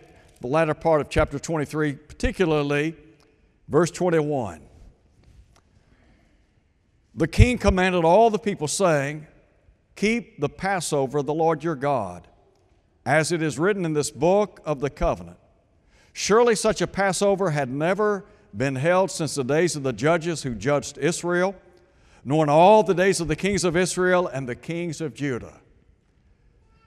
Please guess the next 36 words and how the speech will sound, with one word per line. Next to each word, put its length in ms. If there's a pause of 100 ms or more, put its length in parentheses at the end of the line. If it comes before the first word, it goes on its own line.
(160)
The 60
Passover 640
went 180
all 320
the 80
way 160
back 600 (1080)
to 180
Egypt, 360
didn't 200
it? 120 (760)
Children 320
of 80
Israel 400
in 180
bondage, 460
they've 180
been 140
in 160
bondage 400
for 160
over 160
four 240
hundred 260
years, 480 (540)
and 180
God 300
with 160
an 80
outstretched 640
arm 440 (320)
brought 520
them 240
out 340 (300)
of 180
bondage. 680